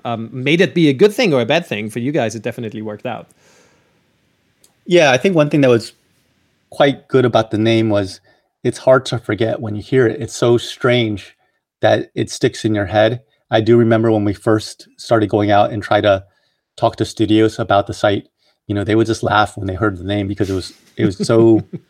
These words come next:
Speaker 2: <laughs> weird, but it's memorable, and that was good. And I think as far as it being a negative, it actually worked out well for us because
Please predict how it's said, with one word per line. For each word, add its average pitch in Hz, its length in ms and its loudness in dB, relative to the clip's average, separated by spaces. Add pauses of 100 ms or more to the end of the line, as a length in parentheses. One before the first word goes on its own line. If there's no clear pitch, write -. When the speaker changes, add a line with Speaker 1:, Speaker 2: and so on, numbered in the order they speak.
Speaker 2:
<laughs> - 340 -20
weird, 107 420 2 (440)
but - 340 0 (240)
it's 123 180 -4
memorable, 113 560 0
and 107 140 -6
that 113 140 0
was 110 120 0
good. 107 460 -4
And 117 100 -2
I 123 60 2
think 160 220 2
as 135 180 -2
far 135 240 4
as 123 160 2
it 139 140 -4
being 113 240 2 (120)
a 110 60 -8
negative, 135 540 0 (1000)
it 123 120 0
actually 151 360 4
worked 127 280 2
out 127 200 2
well 113 200 2
for 139 160 0
us 147 120 0
because 110 600 -2